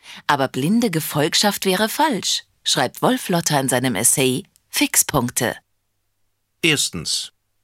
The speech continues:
Speaker 2: Eine Runde. Für alle. Es geht rund auf dieser Welt. Drunter und drüber. Wie soll man sich da zurechtfinden?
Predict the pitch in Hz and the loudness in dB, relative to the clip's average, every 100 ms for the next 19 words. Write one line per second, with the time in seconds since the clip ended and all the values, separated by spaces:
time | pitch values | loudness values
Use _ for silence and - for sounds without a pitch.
0 | _ _ _ _ 139 147 147 143 170 165 | _ _ _ _ 0 0 0 0 2 0
1 | 110 78 - _ _ _ - 113 110 151 | -2 -6 -12 _ _ _ -2 -2 2 0
2 | 110 - _ _ _ _ _ _ _ _ | 0 -8 _ _ _ _ _ _ _ _
3 | _ _ _ _ _ _ 175 - 190 131 | _ _ _ _ _ _ -2 0 0 0
4 | 104 85 80 - 90 87 78 71 - - | -2 -6 -8 -6 -4 -4 -6 -10 -16 -20
5 | - _ - 147 143 120 113 117 127 143 | -20 _ -4 0 0 0 -2 -2 -6 -4
6 | 131 82 73 - _ _ _ _ _ _ | -4 -4 -10 -14 _ _ _ _ _ _
7 | _ _ 147 185 143 135 139 127 92 92 | _ _ -6 -4 -2 0 0 -2 -2 -6
8 | - 123 117 - 107 98 143 - 101 78 | -2 -2 -2 -4 -4 -6 -8 -8 -8 -8
9 | - | -14